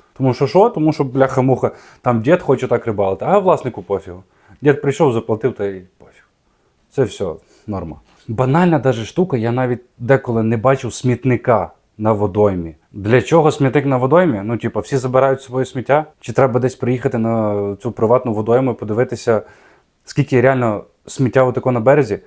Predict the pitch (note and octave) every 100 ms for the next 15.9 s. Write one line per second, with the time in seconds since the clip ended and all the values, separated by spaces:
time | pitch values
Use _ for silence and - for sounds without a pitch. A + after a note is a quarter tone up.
0 | _ - C3+ D#3+ G3 G3 - D3 D3+ -
1 | D#3 B2 A#2+ A#2+ G#2+ G2 C#3+ C3 B2+ F3
2 | F3+ F#2+ - - C3 D3 F#3 D#3+ B2 A2+
3 | A2 - - E3+ E3+ C#3 C#3+ D3 C#3 D3
4 | C#3+ C#3 F#3 G3 D#3 D#3 C3 C#3 C#3 C#3
5 | G2+ G2 G2+ E2 - C3+ A#2+ F#2+ F#2+ A#2
6 | C3 C3 A#2 A#2 A2+ B2+ A#2 - G#2+ G2+
7 | F2 _ _ _ _ D#3 E3 C3+ A#2+ G2+
8 | A2 G2+ F2+ - - - - _ _ A#2+
9 | F3 - - C#3+ C#3 A2 - - - _
10 | B2+ E3+ C#3 C#3+ B2 C3 B2 A#2+ B2 A2+
11 | G#2+ D#3 - C#3+ - C3+ D#3 B2+ C#3 F#3
12 | G#3 - G2 - _ _ _ _ _ B2
13 | - C3 A#2+ A#2+ C3+ A#2+ A#2 A2+ A#2 A2
14 | A2 - F#2+ A#2+ A2+ A2 A#2 A#2 G#2 G2+
15 | A2 A#2+ G#2+ G2+ - A#2 - C4